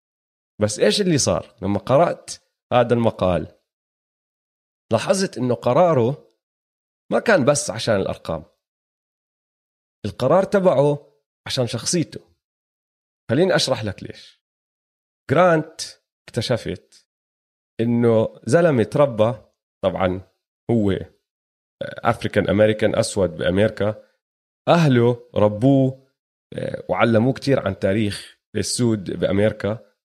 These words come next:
وهو عنده اهتمام كبير بهذا الموضوع، بقرأ كتير عن قادة ال-، الأفريكان أمريكانز بأمريكا، ناس زي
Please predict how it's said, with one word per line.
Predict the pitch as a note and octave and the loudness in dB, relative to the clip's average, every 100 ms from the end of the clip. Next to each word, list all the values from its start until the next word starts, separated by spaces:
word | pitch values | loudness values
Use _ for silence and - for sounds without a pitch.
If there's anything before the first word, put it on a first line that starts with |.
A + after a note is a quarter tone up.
| - | -6
وهو | F#2+ D#3 C#3+ | 0 4 4
عنده | A2+ C#3+ A#2 F#2 | 4 4 2 2
اهتمام | G#2 A2 A#2 A2+ | 0 0 2 2
كبير | F#2+ G#2 G#2+ F#2 | 0 0 0 0
بهذا | F2+ F#2 | 0 -2
الموضوع، | F2+ F2 E2+ B2 C#3 C3 - _ _ - | 0 -4 -2 0 2 2 -2 _ _ -2
بقرأ | B2+ - C#3+ - | 0 2 2 0
كتير | - - D#3+ D3+ F2+ - _ _ _ - | -2 -4 0 2 0 -4 _ _ _ -6
عن | G#2+ G#2+ G2 - - | -2 -2 -4 -10 -4
قادة | C3 B2+ A2+ G#2 - - - _ G2+ | 0 2 2 -2 -8 -16 -18 _ -4
ال-، | G2 C#3 G2+ | -2 -2 -4
الأفريكان | - A#2 B2+ A#2 G#2+ | 0 0 -2 -2 0
أمريكانز | D2+ A2 A2+ G#2+ G#2 G2 E2+ - - - | 2 4 2 2 0 -2 -4 -10 -8 2
بأمريكا، | A2 A2+ G#2 G2+ - F2 F2+ | 4 4 2 0 -4 -6 0
ناس | G#2 G2+ F2+ | 0 0 0
زي | F2 | -2